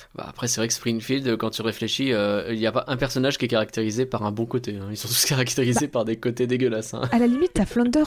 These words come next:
Speaker 2: où effectivement t'as Bart qui dit, oui, mais tu veux pas faire ça pour Flanders. Et je peux comprendre,
Speaker 1: Hmm.
Speaker 2: mais c'est, voilà, faut, pour moi, faut vraiment qu'on cite des personnes en particulier, faut qu'on me dise, ah bah oui, pense à Colin, pense à Flanders, ou là je fais, ah oui, bah eux, c'est vrai qu'ils méritent pas de mourir.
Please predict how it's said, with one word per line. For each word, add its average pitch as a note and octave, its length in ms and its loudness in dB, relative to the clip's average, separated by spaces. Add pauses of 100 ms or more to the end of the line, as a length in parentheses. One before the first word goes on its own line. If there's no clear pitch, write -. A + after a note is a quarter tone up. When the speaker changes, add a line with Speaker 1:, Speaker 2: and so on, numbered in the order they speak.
(120)
Speaker 2:
où - 20 2
effectivement A#3 500 0
t'as G#3+ 140 2
Bart A#3 220 2
qui G#3 160 -2
dit, G3 180 0 (500)
oui, C#4 220 2
mais G#3 60 0
tu - 120 -2
veux F#3+ 60 4
pas G#3 140 0
faire - 160 -4
ça G#3+ 120 0
pour - 140 -2
Flanders. B3+ 540 2
Et E3+ 160 2 (160)
je - 100 -8
peux G3+ 120 0
comprendre, B3 480 2 (100)
Speaker 1:
Hmm. F#3 40 4
Speaker 2:
mais E3 440 4 (720)
c'est, - 280 2
voilà, A3 240 4
faut, - 180 -4
pour G3+ 140 2
moi, B3+ 120 2
faut A3 100 2
vraiment F3+ 240 4
qu'on G#3+ 140 2
cite G#3+ 220 2 (280)
des G3 160 2
personnes A#3 360 -2
en F#3+ 60 2
particulier, A3 480 2
faut F3+ 120 -4
qu'on E3+ 100 0
me E3+ 80 4
dise, G#3+ 260 0 (440)
ah G#3 100 4
bah G3 140 6
oui, A#3 160 4
pense F3+ 260 2
à E3+ 80 4
Colin, G#3+ 440 2
pense F#3+ 240 0
à E3+ 60 4
Flanders, F#3+ 480 4 (120)
ou G3 40 2
là F#3+ 100 6
je - 120 -2
fais, G#3 160 0
ah A3 120 4
oui, B3+ 220 4
bah D#3+ 120 0 (100)
eux, A3 100 4
c'est G3 140 0
vrai F#3 200 4
qu'ils G3+ 120 -2
méritent D#3+ 240 2
pas E3+ 100 2
de E3+ 60 0
mourir. A3 220 2